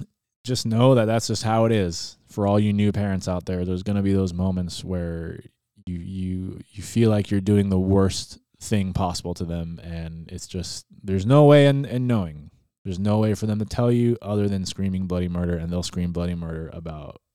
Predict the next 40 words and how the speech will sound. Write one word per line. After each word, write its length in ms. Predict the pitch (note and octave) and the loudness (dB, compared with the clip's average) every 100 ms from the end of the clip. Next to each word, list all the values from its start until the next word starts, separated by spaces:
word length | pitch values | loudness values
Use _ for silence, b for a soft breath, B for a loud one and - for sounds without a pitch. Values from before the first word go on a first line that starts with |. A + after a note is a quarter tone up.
| _ - | _ -6
anything. 600 | A#2+ A#2 G2 E2+ D2+ D2+ B B B B B B B B | -2 0 -2 -6 -14 -16 B B B B B B B B
But 340 | - A2+ A#2+ B2 | -8 -2 -2 2
definitely 400 | D3+ - D3+ C#3 | 2 4 4 2
keep 260 | - B2+ | 0 -4
some 420 | - A#2 G2 E2+ E2 | -2 -4 -4 -6 -4
butt 240 | A#2 - | -4 0
paste, 600 | - A2+ A2 - - - - _ _ _ _ | 0 0 0 -4 -8 -14 -20 _ _ _ _
Desitin 680 | C#3 B2+ A#2+ - A2+ A#2 G2 | 2 4 0 0 -2 -2 -4
or 160 | F#2+ | -4
whatever, 520 | F#2+ A2+ A#2+ A2+ A2 | 0 2 2 2 0
and 140 | G#2+ G2 | 0 0
then 100 | G2+ | 0
the 140 | G#2 | 0
other, 420 | A#2 A2+ A2 A2+ A#2 G#2 | 2 2 2 2 0 0
<laughs> 160 | C#3 G2 | -2 -4
the 140 | G#2 | -4
red 260 | G#2 A#2 A2+ | 0 0 0
and 120 | A2+ | 0
green 300 | G#2+ A2+ G#2+ | 0 0 0
one 380 | G2+ G2+ G#2+ - | 0 -2 -6 -8
with 260 | G#2 G2+ - | -6 -4 -4
you 200 | F#2+ F#2+ - | -4 -4 -6
at 100 | A2+ | -4
all 140 | G2+ | -4
times. 680 | G2 F2+ F2 F2 F2 - - - | -6 -8 -8 -8 -10 -14 -18 -20
Uh, 340 | G2+ G#2 - | -16 -16 -14
it'll 220 | - G2 F2+ | -14 -12 -10
save 640 | - - - - G#2+ G#2 | -8 -8 -6 -2 0 0
your 100 | G#2+ | 0
life, 320 | F#2+ F2+ - | -2 -4 -10
but 120 | - | -14
you 100 | D2+ | -14
just 300 | E2 F#2+ G#2 | -12 -8 -8
have 160 | - F#2+ | -8 -12
to 80 | - | -14
get 240 | E2 F2+ | -10 -10
through 340 | - F#2 F2 E2+ | -8 -6 -4 -4
those 220 | F2 E2+ | -6 -6
moments 420 | F2+ F2+ E2+ F2 | -6 -6 -6 -10
of, 460 | - E2+ E2 D2+ | -10 -10 -8 -10